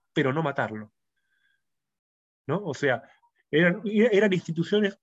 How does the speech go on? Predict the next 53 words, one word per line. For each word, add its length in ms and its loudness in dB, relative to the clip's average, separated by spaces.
ultracodificadas 1120 -4
que 120 -8
hoy 100 2
en 120 0
día 200 2
han 140 0
perdido 360 0
esa 180 -2
dimensión 760 -4
y 100 -2
por 200 0
lo 120 2
tanto, 420 -2
¿no? 180 -6
permanecen 580 -6
más 140 -6
bien 160 -4
en 100 -4
un 140 -6
nivel 360 0
de 340 2
violencia 560 0
no 120 -2
ligada 460 0
a 40 -2
nada, 460 -6
¿no? 180 -6
Por 140 0
eso 460 -2
cada 200 0
tanto 240 0
escuchamos 520 -4
una 100 -4
noticia, 420 -2
acá 360 -2
en 80 -4
Argentina 480 -4
esto 160 -6
es 40 -8
muy 180 -4
común, 420 0
¿no? 160 -4
Digamos, 480 -4
una, 180 -2
una 200 -2
pandilla 420 -4
de 80 -6
jóvenes 460 -2
mata 340 -2
a 80 -6
patadas 460 -6
a 60 -6
otro, 400 -6